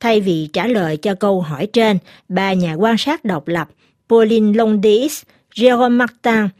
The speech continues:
và Anne Torreelle trên tờ Le Monde cảnh báo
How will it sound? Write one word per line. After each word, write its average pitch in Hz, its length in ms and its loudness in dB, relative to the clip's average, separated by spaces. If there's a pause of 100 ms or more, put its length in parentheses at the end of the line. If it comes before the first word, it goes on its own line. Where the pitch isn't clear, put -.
(140)
và 180 320 -2
Anne 220 360 0 (140)
Torreelle 233 800 2 (260)
trên 269 220 4
tờ 180 240 -2
Le 208 200 2
Monde 214 480 0 (320)
cảnh 165 260 -4
báo 202 280 -4